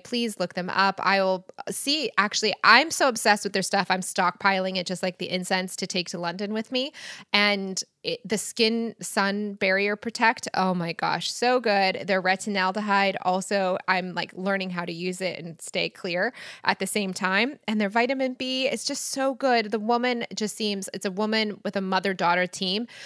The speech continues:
The mother is thirty years experience in microneedling and facialist stuff. And she just knows her stuff. You know, when you listen to someone talk about something, you're like, "You know what you're doing." I originally found her through Peppa Hart, which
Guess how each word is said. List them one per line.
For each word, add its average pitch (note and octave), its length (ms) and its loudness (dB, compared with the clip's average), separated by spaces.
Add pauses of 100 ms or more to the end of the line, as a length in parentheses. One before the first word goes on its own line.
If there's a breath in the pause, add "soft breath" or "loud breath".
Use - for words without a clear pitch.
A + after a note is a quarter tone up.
(200 loud breath)
The G#3 80 0
mother G3+ 420 4
is F#3 200 2
thirty G3 240 0
years F3+ 200 0
experience F#3 540 -4
in F3+ 80 -4
microneedling F3 600 -4
and E3+ 100 -10
facialist F3 720 -4
stuff. - 640 -2
And F#3+ 180 0
she B3 260 0
just G#4 300 0
knows F3+ 400 0
her F3 100 -2
stuff. E3 340 -2
You F#3+ 100 -2
know, A3+ 140 0
when C4 100 -2
you G3 220 -4 (400)
listen F3 260 -4
to F#3 80 -2
someone E3+ 260 -4
talk E3 260 -8
about E3+ 200 0
something, F3+ 320 -8
you're E3+ 120 -10
like, - 180 -10 (600 loud breath)
"You D#4 280 -2
know G3+ 260 0
what E3 260 -6
you're E3 80 -10
doing." D3+ 460 -6
I G3+ 140 4
originally B3 400 2
found G3 280 4
her G3+ 100 4
through F#3+ 240 -4
Peppa G3 380 0
Hart, F3+ 560 0 (300 loud breath)
which G#3 280 4